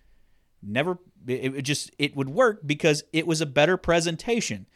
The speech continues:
My, the buyer for that bike wanted to buy it. They were scared, to, scared. They didn't like the way it looked. There was just too many things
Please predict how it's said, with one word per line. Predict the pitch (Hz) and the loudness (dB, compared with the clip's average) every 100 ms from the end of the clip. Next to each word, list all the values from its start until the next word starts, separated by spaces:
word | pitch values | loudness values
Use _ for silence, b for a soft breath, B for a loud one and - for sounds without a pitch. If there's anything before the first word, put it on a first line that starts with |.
| b b b | b b b
My, | 107 127 | -4 -4
the | 131 135 | -2 -4
buyer | 117 135 170 185 | 0 0 2 0
for | 170 175 | -2 -2
that | 165 147 | -2 -2
bike | 202 240 - | -2 -2 -4
wanted | 127 127 151 294 277 | -10 -4 0 2 0
to | 160 | -4
buy | 120 127 | -2 0
it. | 156 | 0
They | 147 151 | 0 0
were | |
scared, | 156 - 123 131 156 | 0 -4 0 0 -2
to, | 131 | -4
scared. | 120 - 156 170 170 160 | -4 2 4 4 2 0
They | 131 | 0
didn't | 156 156 | 0 0
like | 156 | -4
the | 156 | 0
way | 156 | 0
it | 147 | 0
looked. | 139 156 156 - b b b | 2 2 0 -10 b b b
There | 151 | 2
was | 151 | 2
just | 160 - - | 0 -2 -4
too | - 226 247 | -2 -2 0
many | 247 233 | 0 -2
things | 208 208 196 170 | -2 -4 -2 -4